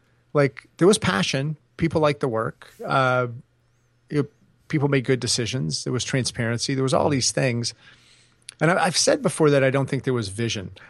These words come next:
I don't know that that's right. I'd actually go back and say that Matthew Oliphant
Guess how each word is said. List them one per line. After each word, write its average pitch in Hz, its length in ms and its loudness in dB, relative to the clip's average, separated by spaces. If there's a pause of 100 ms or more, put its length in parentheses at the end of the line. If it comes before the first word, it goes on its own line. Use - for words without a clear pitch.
(120)
I 202 60 2
don't 339 160 2
know 302 100 2
that 170 140 2
that's 139 320 0
right. 95 260 -8 (1000)
I'd 208 100 6
actually 208 360 2
go 147 100 4
back 127 240 0
and 123 100 -4
say 110 520 -4 (640)
that 135 160 -2
Matthew 147 380 0
Oliphant 120 540 -4